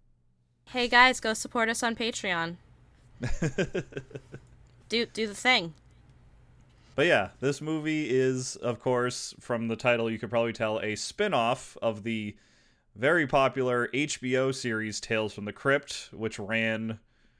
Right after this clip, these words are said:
Speaker 2: for seven seasons and is basically an anthology show where every episode is a new horror tale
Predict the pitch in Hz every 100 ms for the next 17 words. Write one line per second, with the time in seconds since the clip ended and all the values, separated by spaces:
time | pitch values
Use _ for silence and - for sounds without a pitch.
0 | _ _ - 110 107 101 101 101 98 -
1 | 131 170 147 113 - 104 101 101 98 104
2 | - - - - _ _ _ _ - 107
3 | 107 104 104 107 107 104 104 101 131 123
4 | 123 120 117 101 110 110 123 120 120 107
5 | 113 - 113 107 104 104 101 104 107 117
6 | 110 110 104 117 110 107 107 123 131 117
7 | 117 117 110 - 110 107 101 104